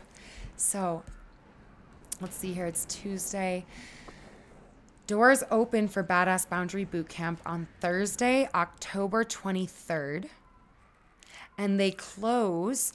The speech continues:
on Monday, November eleventh. So that's about two and a half weeks, you guys. These,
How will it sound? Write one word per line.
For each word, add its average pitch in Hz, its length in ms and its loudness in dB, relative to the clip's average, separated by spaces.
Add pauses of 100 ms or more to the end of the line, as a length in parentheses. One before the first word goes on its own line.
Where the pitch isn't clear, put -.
on 175 500 -2
Monday, 220 500 0
November 180 520 -2
eleventh. 156 680 -6 (500)
So 180 560 0 (240)
that's 185 220 -8
about 220 320 4
two 240 260 0
and 262 100 4
a 254 40 4
half 226 400 4
weeks, - 320 -2
you 185 40 -8
guys. 185 300 0
These, 185 260 -4